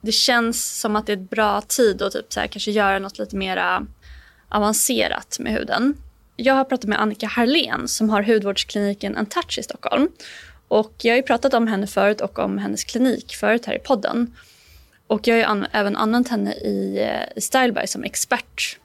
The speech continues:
ja, under flera år. Så hon är en, en vän till mig och även en, eh, superduktig hudspecialist.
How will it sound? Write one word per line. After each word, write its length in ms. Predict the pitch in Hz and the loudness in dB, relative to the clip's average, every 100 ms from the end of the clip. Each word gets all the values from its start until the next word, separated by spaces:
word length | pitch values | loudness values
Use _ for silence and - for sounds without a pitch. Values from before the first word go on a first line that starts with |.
| - | -6
ja, 140 | 147 - | -6 -4
under 180 | - 196 | -4 -6
flera 200 | - - - | -4 -6 -2
år. 280 | 311 269 - - - - - - - - | 0 2 0 -4 -16 -18 -16 -18 -20 -8
Så 120 | 220 | 0
hon 140 | 226 | 2
är 100 | 226 | 2
en, 140 | 220 - | 0 -2
en 280 | 220 220 202 | 0 2 2
vän 500 | 240 247 254 262 254 | 4 4 2 0 -2
till 100 | 262 | -2
mig 260 | 247 254 277 | 0 0 -2
och 360 | - - - - | -4 -10 -12 -4
även 520 | 208 202 - 98 101 - | -2 -2 -4 -4 -6 -6
en, 340 | 101 101 104 | -6 -4 -4
eh, 140 | 107 - - | -4 -8 -6
superduktig 1500 | - - - 226 - - 196 208 208 - - 147 196 - - - | -4 -2 2 0 0 -6 -4 -4 -8 -12 -8 -8 -6 -8 -10 -4
hudspecialist. 1200 | 233 190 - - - - 220 220 - - - - | -2 -2 -4 -6 -6 -4 0 0 0 -4 -4 -8